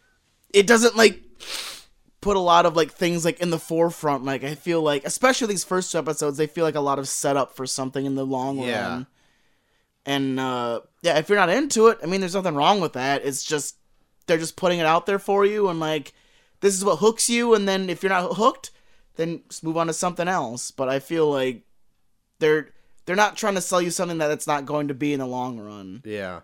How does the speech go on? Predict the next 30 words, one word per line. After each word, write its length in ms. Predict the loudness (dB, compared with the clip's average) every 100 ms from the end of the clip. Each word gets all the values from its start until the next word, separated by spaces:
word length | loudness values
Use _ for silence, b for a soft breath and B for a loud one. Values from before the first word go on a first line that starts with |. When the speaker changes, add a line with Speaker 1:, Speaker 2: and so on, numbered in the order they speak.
| _ _ _ -6
Speaker 2:
I 100 | -6
feel 260 | -2 -2 0
like, 340 | 0 -2 -8 _ -14 -6
I 60 | -2
thought 220 | 0 0
they 60 | 0
were 60 | 2
gonna 140 | 2
do 180 | 2 -2
more 320 | 0 2 2
in 60 | 0
the 60 | -2
second 340 | -2 -2 -2
episode 440 | -2 -2 0 0 -2
to 80 | -4
really, 320 | -4 -2 0
like, 340 | 0 -2 -6 _ _ _ _ _ _ _ _ _
maybe 300 | -6 -2 -2
progress 500 | -4 -8 -2 0 0
a 60 | -4
story 640 | -4 -4 -4 -2 0 0
a 80 | 0
little 240 | 2 0 2
bit, 320 | 2 0 -6 -6
and 100 | -4
they 100 | -2
set 340 | -2 -2 -4
up 160 | -4 -4
little 240 | -4 -4
hints, 500 | -2 -2 -2 -8